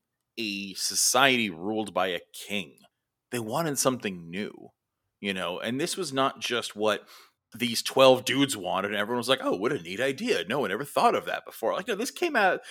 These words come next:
this came out of a century of, of British philosophy that spawned not only the American Revolution, um, but the, the, the destruction of the British monarchy and the fall of the, the French monarchy,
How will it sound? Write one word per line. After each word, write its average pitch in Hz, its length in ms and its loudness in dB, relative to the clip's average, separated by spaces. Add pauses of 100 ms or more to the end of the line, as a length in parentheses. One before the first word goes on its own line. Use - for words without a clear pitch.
(140)
this 240 100 -8
came 294 180 -2
out 202 100 6
of 135 60 2
a 127 40 -2
century 107 880 0 (380)
of, 104 380 0
of 107 240 -2
British 127 280 4
philosophy 90 760 0 (880)
that 113 180 -2
spawned 107 380 2
not 131 100 4
only 123 140 -2
the 98 80 -2
American 117 440 4
Revolution, 82 600 -6 (320)
um, 85 460 -8 (120)
but 110 140 -2
the, 98 140 -6 (180)
the, 95 240 -2
the 95 80 -2
destruction 101 580 -4
of 92 200 -6
the 90 60 -16
British 104 440 -4
monarchy 95 580 -2
and 123 180 -2
the 139 60 -4
fall 147 340 4
of 151 200 -6
the, 165 200 2
the 170 120 -6
French 240 360 -4
monarchy, 90 520 -4